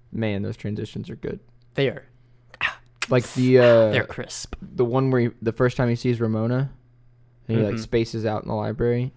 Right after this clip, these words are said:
Speaker 1: and then he's, like,
Speaker 2: <laughs>
Speaker 1: instantly at band practice.
Speaker 2: Yeah.
Speaker 1: Yeah.
Speaker 2: <sighs> That whole scene. No, actually, I'm pretty sure the first time I watched it,
Speaker 1: Mm-hmm.
Speaker 2: the first time both of us, uh, Nathan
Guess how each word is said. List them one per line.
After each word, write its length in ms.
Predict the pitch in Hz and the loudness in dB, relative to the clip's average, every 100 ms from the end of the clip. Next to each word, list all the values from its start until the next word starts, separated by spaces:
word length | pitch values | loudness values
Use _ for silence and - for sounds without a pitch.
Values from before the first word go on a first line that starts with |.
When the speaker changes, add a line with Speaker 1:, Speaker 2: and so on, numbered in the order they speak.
| - | -6
Speaker 1:
and 100 | 113 | -2
then 60 | |
he's, 180 | 110 107 | 0 -2
like, 220 | 110 110 - 180 | -4 -10 -8 -8
Speaker 2:
<laughs> 160 | - - | -4 4
Speaker 1:
instantly 460 | 135 135 127 120 | 6 6 0 -2
at 80 | 110 | -2
band 220 | 113 120 | -4 -4
practice. 540 | 135 131 131 147 143 - | -2 -4 -2 -4 -4 -4
Speaker 2:
Yeah. 180 | 117 107 | -2 0
Speaker 1:
Yeah. 420 | 117 117 104 131 - - | 2 2 2 -2 -4 -8
Speaker 2:
<sighs> 340 | - - - - - - - | -4 -4 -4 -10 -18 -6 4
That 160 | 165 | 6
whole 180 | 160 175 | 6 4
scene. 320 | - 156 143 - - | 2 -4 -6 -8 4
No, 300 | 175 165 120 | 8 8 8
actually, 600 | 135 170 - 202 220 226 - - _ - - - _ - | 6 4 4 4 2 0 -8 -20 _ -20 -20 -20 _ -2
I'm 120 | 151 | -2
pretty 300 | - 190 220 | 2 4 4
sure 500 | 190 160 135 120 120 - - - - | 2 0 2 0 -2 -8 -20 -14 0
the 80 | |
first 220 | 147 190 - | 6 6 6
time 120 | 180 | 4
I 80 | 160 | 6
watched 300 | 151 - 160 | 4 2 -4
it, 160 | 160 - | -4 -4
Speaker 1:
Mm-hmm. 220 | 131 120 | -2 0
Speaker 2:
the 80 | 110 | 0
first 160 | 156 160 | 0 0
time 160 | 139 139 123 | -2 -2 -2
both 180 | 147 123 | 0 0
of 80 | |
us, 260 | 110 123 - - | -6 -8 -10 -2
uh, 260 | 131 110 110 | 0 0 -2
Nathan 420 | 139 - 107 | -2 -2 -10